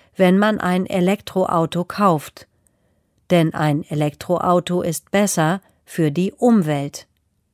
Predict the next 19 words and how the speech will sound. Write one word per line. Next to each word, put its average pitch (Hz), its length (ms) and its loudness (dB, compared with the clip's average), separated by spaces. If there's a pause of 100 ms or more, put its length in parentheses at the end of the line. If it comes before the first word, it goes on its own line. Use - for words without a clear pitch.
(1500)
Umweltschützer 226 1200 2
haben 180 380 0
kritisiert, 175 800 -4 (400)
dass 180 240 -2
es 180 360 -4
immer 220 320 2
noch 165 280 -2
zu 254 400 -2
wenig 196 460 0
Elektroautos 170 1000 -2
gibt - 400 -6 (460)
und 190 300 0
weiter 175 480 0
Hybridfahrzeuge 170 1300 -2 (280)
von 180 300 0
der 165 220 2
Bundesregierung 175 1000 0
gefördert 170 760 0
werden. 151 440 0